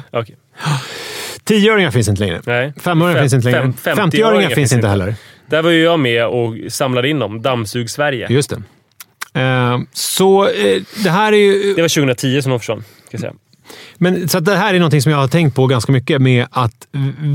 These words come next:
Speaker 1: du och jag är den sista generationen som kommer imponeras av internet, smarta internetlösningar.
Speaker 2: Jag tycker det är kul med, alltså jag var ju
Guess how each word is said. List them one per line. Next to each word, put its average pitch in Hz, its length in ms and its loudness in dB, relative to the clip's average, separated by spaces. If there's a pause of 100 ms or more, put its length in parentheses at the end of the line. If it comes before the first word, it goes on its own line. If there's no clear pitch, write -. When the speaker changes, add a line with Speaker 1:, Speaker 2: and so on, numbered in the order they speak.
Speaker 1:
du 151 160 4
och 139 100 4
jag 160 240 2
är 131 60 2
den 120 100 0
sista 139 280 0
generationen 135 640 2
som 120 380 0
kommer 120 340 0
imponeras 131 880 0
av 104 460 -2
internet, 110 460 -2
smarta 143 340 0
internetlösningar. 110 680 -2
Speaker 2:
Jag 139 60 -4
tycker 160 160 -2
det 247 60 0
är - 20 -6
kul 143 220 -2
med, 131 400 -2
alltså 143 200 -4
jag 143 60 -2
var 147 80 -2
ju 151 120 0